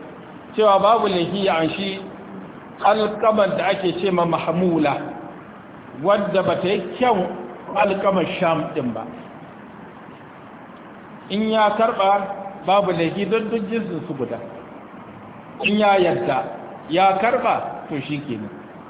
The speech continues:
Wannan yardan na komawa gare shi, shi wanda ya bada albadan. Amma ita shari'a ta halatta, saboda haka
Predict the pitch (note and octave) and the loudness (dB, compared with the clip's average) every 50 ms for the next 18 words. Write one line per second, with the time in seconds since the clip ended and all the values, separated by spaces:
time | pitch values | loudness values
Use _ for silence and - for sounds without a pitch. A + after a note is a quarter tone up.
0 | - - - - - - - - - - - - - - - - - - - - | -18 -18 -18 -18 -18 -18 -18 -18 -18 -18 -18 -18 -16 -16 -16 -18 -18 -16 -10 -2
1 | C#3 F3+ A3 A3 G#3 G#3+ G#3+ G3 F#3 F3+ F#3 F#3+ G#3+ G#3+ F#3+ F#3 F3 D#3+ - - | 4 4 4 6 6 4 4 4 4 4 4 4 4 4 4 4 4 4 4 2
2 | G#3 G#3 F#3+ F3+ E3+ F3 F3+ F3 E3 D#3 D3 D3 D3+ D#3 D3+ D3 D3+ C3 A#2+ - | 2 4 4 4 6 8 6 6 6 4 2 4 4 2 2 0 -2 -6 -6 -4
3 | - G3+ G3+ G#3 G#3 G#3 G3+ - - - F#3+ G3+ G#3 G3+ F3+ F3+ F3+ F3+ F3+ F3+ | -2 0 2 2 2 0 -2 -6 -4 0 2 2 2 4 2 2 2 4 4 4
4 | F3 F3 D#3+ C#3 C#3+ C#3 B2+ A#2+ C3+ B2 C3+ C3+ A#2 - - - - - - - | 4 4 2 0 0 0 0 0 0 0 2 0 0 -2 -8 -12 -12 -14 -16 -16
5 | - - - - - - - - - - - D3+ D#3+ F#3+ G#3 G#3+ G3+ A3+ A3+ - | -16 -16 -16 -18 -18 -18 -18 -18 -12 -4 -2 2 4 4 4 4 4 2 0 2
6 | - G3+ G#3 A#3+ B3 A#3+ A#3 F3+ - - - - - - - - - - - G3+ | 2 2 2 2 2 4 2 2 2 0 -6 -8 -10 -10 -12 -14 -12 -6 2 4
7 | G3+ G3+ F#3+ G#3 G3+ F#3 F3 D#3 - - - G#3 G#3+ G#3+ G#3+ G#3+ - - - - | 6 6 6 6 4 4 2 0 0 -2 2 2 2 2 2 -2 -6 -10 -12 -14
8 | - - - - - - - - - G3+ F#3+ F#3+ F#3 E3 E3+ G3+ C4+ C4 B3+ A#3 | -16 -16 -16 -18 -18 -18 -10 -2 -2 2 2 2 2 4 4 2 2 4 4 2
9 | G3 | 2